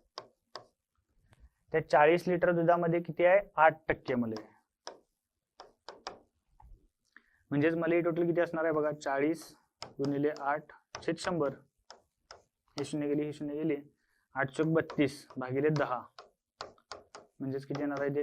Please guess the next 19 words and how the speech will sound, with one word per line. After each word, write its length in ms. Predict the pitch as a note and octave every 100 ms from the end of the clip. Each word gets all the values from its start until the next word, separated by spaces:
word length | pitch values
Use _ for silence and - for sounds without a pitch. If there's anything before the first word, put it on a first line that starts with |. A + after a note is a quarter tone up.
| C#3
तीन 220 | C#3+ C#3+
पॉइंट 420 | C#3 C#3+ C#3+ C#3 E3+ A#3 - - - C3
दोन 300 | B2 C3 A#2+
लिटर 260 | A2+ A2 G#2+ - - B2+
मलई 240 | A#2+ A#2
येणार 280 | A2+ A2 A2
आहे. 400 | - - _ - - _ _ _ _ _ - - _ _ _ _ _ _ _ - _ - - -
हे 120 | F#3+
दोन्ही 440 | G#3+ G3+ F3+ E3+ G3+
दूध 260 | F3 G3 -
एकत्र 440 | F3+ E3+ F3 F3+
केले 360 | E3 C#3+ C3 C#3
तर 200 | D3 E3
या 200 | E3 E3
मिश्रणात 460 | F3 E3 E3 E3+ F3
मलईचे 340 | D3+ C#3+ C3+
प्रमाण 340 | D3+ D3+ C#3 F3+
किती 160 | D3+
म्हटले? 300 | B2+ A2 G#2